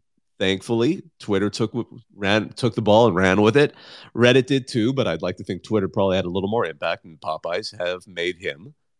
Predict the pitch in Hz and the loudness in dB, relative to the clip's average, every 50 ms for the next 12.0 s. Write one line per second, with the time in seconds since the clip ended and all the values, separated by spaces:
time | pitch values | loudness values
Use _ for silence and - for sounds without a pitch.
0 | _ _ _ - - 85 90 95 98 95 98 98 95 95 107 104 107 - 107 107 | _ _ _ -18 -6 0 4 4 6 6 6 4 4 4 2 2 2 2 2 0
1 | 107 107 107 107 113 135 170 180 104 85 73 69 - - 92 - 101 104 - 117 | 2 2 2 2 2 2 0 -2 -2 -4 -4 -6 -10 -8 -6 -2 -2 -2 -2 -2
2 | 107 98 107 101 - - 123 123 123 - - 123 123 120 120 127 123 123 113 101 | -2 -2 -4 -6 -6 -2 -2 -2 -2 -2 -4 -4 -4 -2 -2 0 0 0 0 -2
3 | 113 123 113 120 143 151 117 82 87 90 82 - _ _ _ - - _ _ _ | -2 -2 2 2 4 4 2 2 0 -4 -6 -10 _ _ _ -20 -20 _ _ _
4 | _ _ _ _ _ - 151 156 147 - 208 214 262 233 190 - _ - 156 156 | _ _ _ _ _ 2 2 2 4 4 4 4 4 4 0 -2 _ -6 -6 -4
5 | 160 143 123 120 135 139 131 131 123 113 120 123 - - 98 78 - _ 98 92 | -2 -2 0 0 0 0 -2 -4 -4 -4 -6 -6 -8 -12 -16 -18 -16 _ -12 -10
6 | 90 107 135 107 107 85 92 98 101 107 - - 110 117 110 101 98 95 90 85 | -10 -8 -8 -8 -8 -6 -4 -4 -4 -4 -6 -8 -8 -6 -6 -4 -4 -4 -4 -4
7 | 78 71 67 62 90 98 101 123 113 - - - - 98 92 104 101 - - - | -4 -6 -8 -10 -14 -10 -8 -8 -8 -8 -8 -10 -8 -8 -6 -6 -8 -8 -10 -10
8 | 113 101 101 95 92 95 95 98 95 98 101 90 92 90 98 104 _ - 95 87 | -10 -8 -8 -6 -6 -6 -6 -8 -10 -10 -10 -8 -8 -8 -8 -10 _ -8 -4 -2
9 | 85 85 85 80 78 76 - 101 101 98 - 110 101 - - 98 90 87 92 117 | 0 0 0 0 -2 -4 -6 -8 -8 -6 -6 -8 -8 -6 -4 -2 -2 0 -2 -4
10 | 135 - - - _ 147 127 110 - - 120 117 117 123 123 151 165 131 - 110 | -6 -10 -16 -6 _ -2 -2 -2 -4 -10 -16 -10 -2 2 2 2 2 2 0 0
11 | 101 113 131 135 - - 110 117 120 120 - - 139 147 160 117 101 95 104 107 | 0 0 0 -2 -4 -2 0 0 0 0 0 0 2 2 2 2 0 0 -2 -2